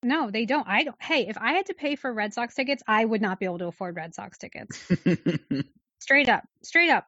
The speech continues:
Speaker 1: I have no problem admitting that.
Speaker 2: My last
Speaker 1: Yeah.
Speaker 2: take of the pod would be: I don't know the next time I'll ever actually go to a sporting event. That's my new take. I don't know if, like,
Speaker 1: Yeah.
Speaker 2: the cost, well,
Speaker 1: Oh, man,
Speaker 2: I
Speaker 1: you'd
Speaker 2: won't
Speaker 1: have
Speaker 2: get
Speaker 1: to
Speaker 2: this, I'll
Speaker 1: vaccinate me, like,
Speaker 2: guarantee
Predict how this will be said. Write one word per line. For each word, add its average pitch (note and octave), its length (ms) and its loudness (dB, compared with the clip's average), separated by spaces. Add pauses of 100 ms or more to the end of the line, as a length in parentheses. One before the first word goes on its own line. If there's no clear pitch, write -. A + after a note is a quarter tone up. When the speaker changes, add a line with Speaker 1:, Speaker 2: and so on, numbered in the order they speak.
Speaker 1:
I A#3+ 60 2
have A3+ 100 0
no A#3+ 260 4
problem A3+ 340 0
admitting G3 380 0
that. F3 220 -4 (580)
Speaker 2:
My B2+ 140 4
last C#3 340 4
Speaker 1:
Yeah. C4 120 8
Speaker 2:
take E3 100 2
of C3 100 0
the B2 80 -4
pod A2 360 4
would G2+ 100 -2
be: G2+ 160 2
I F#2+ 120 2
don't G#2+ 220 -2
know A2 200 0
the G2+ 100 -2
next G2 220 -4
time F#2+ 200 -2
I'll F2+ 120 0
ever F#2 220 0
actually F2+ 360 -2
go F2 120 -2
to E2+ 60 -2
a F2 60 -4
sporting E2 340 -6
event. E2 220 -6 (680)
That's G#2+ 160 2
my A2 100 4
new G2+ 120 4
take. E2+ 360 0
I A#2 120 6
don't C3 180 4
know A#2+ 220 6
if, - 120 0
like, G2 300 2
Speaker 1:
Yeah. D4+ 140 2 (460)
Speaker 2:
the G#2+ 120 2
cost, A#2 400 4
well, D#3 180 8
Speaker 1:
Oh, B3+ 80 6
man, A#3+ 240 4
Speaker 2:
I - 80 6
Speaker 1:
you'd E3+ 60 10
Speaker 2:
won't - 120 12
Speaker 1:
have C4 60 2
Speaker 2:
get A3+ 160 6
Speaker 1:
to A3+ 60 6
Speaker 2:
this, A#3 160 8
I'll G#3 100 10
Speaker 1:
vaccinate - 20 6
me, B2+ 240 6
like, G#2 100 0
Speaker 2:
guarantee A2+ 60 4